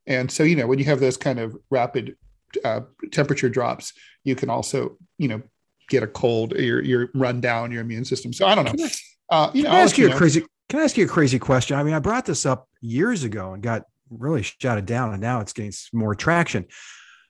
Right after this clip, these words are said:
Speaker 2: Um, and I know we have other <laughs> subjects we're gonna talk about, but this is a big one. I think it's, I, I, I,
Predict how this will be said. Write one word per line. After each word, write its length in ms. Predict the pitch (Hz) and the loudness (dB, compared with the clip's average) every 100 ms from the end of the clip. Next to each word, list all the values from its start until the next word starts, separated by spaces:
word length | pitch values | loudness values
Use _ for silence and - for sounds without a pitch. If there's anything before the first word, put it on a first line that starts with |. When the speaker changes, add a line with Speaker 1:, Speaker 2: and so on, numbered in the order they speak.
| _ | _
Speaker 2:
Um, 320 | - 135 131 120 | 2 4 4 2
and 120 | 135 | 2
I 40 | 135 | 4
know 140 | 151 | 6
we 100 | 143 | 6
have 120 | 127 | 6
other 160 | 123 117 | 6 6
<laughs> 100 | - | 4
subjects 340 | - - 139 - | 4 2 2 2
we're 80 | |
gonna 100 | 160 | 0
talk 220 | - 135 123 | 0 0 0
about, 160 | 110 | -4
but 100 | 139 | -4
this 120 | 202 | -6
is 100 | 220 | -4
a 40 | 175 | -4
big 220 | 127 151 | 0 0
one. 160 | 135 120 | 0 -2
I 60 | |
think 160 | 123 262 | -4 -10
it's, 220 | - - - | -12 -16 -14
I, 380 | - - 160 165 | -10 -6 -4 -2
I, 340 | 165 165 147 | -2 -2 0
I, 60 | 151 | -2